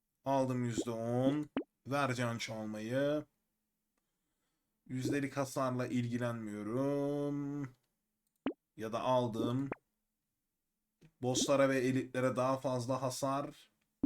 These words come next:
Ve çift namlulu. Birader şu an üç ta-, dört yani, e, üç tane dört seviye pompalım var. Bunu alırsam ama herif gelir yani. Garanti gelir yüzde doksan beşle.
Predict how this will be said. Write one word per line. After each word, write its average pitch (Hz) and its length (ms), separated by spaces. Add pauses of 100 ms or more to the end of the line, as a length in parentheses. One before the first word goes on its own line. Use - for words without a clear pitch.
(460)
Ve 127 120
çift 139 280
namlulu. 123 720 (1200)
Birader 131 360
şu 123 260
an 127 260
üç 131 240
ta-, 120 260
dört - 540
yani, 120 280
e, 120 680 (1000)
üç 135 220
tane 143 300
dört 143 200
seviye 143 340
pompalım 139 560
var. 160 220
Bunu 165 200
alırsam 226 500
ama 247 180
herif 202 320
gelir 156 280
yani. 113 540 (840)
Garanti 170 500
gelir 170 220
yüzde 110 400
doksan 107 460
beşle. 101 380